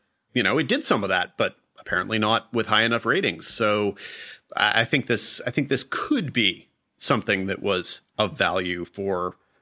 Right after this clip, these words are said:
<laughs> Apple, but I think we're gonna have to see, is Jon Stewart gonna be able to do it,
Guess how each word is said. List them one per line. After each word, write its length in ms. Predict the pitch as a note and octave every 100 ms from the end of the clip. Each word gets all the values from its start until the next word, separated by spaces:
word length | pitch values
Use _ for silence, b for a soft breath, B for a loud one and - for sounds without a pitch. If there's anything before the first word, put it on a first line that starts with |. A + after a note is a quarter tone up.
| _
<laughs> 320 | C#3 - - -
Apple, 340 | G#2+ - F#3+
but 180 | A3+ G3+
I 100 | D#3
think 220 | D3 B2
we're 120 | C3
gonna 160 | B2+ A#2
have 180 | A2 -
to 80 | A#2+
see, 380 | F#3+ E3 C#3 - B B B _ -
is 300 | B2+ A2+ - _ _ -
Jon 160 | G#2
Stewart 240 | F#2+ A2 G2+
gonna 120 | G#2+
be 100 | G#2+
able 160 | A2 G#2+
to 80 |
do 200 | G#2+ A#2
it, 160 | A2+ A2